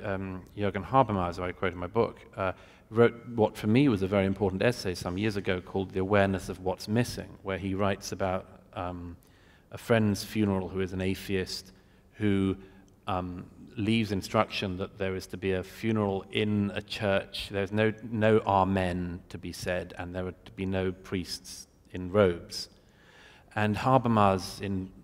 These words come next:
basically his most coherent work, in my view, um, sums this up as the fact that he says his friend has recognized the loss of faith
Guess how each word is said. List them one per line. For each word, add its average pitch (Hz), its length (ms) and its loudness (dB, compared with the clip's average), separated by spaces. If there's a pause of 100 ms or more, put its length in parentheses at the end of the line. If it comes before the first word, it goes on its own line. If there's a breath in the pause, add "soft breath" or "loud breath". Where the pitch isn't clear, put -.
(420)
basically 104 360 -4
his 87 140 -8
most 90 500 -4
coherent 87 640 -4
work, 95 440 -2
in 90 100 -12
my 92 180 -8
view, 90 320 -12
um, 95 360 -2 (1300 loud breath)
sums 127 380 4
this 113 120 0
up 135 140 8
as 104 100 -2
the 101 80 -4
fact 98 200 0
that 101 80 -4
he 104 80 0
says 104 180 -2
his 107 120 -2
friend 127 360 2
has 110 300 -2
recognized 120 1200 2 (880)
the 107 120 2
loss 101 400 6
of 87 80 -8
faith 85 600 -2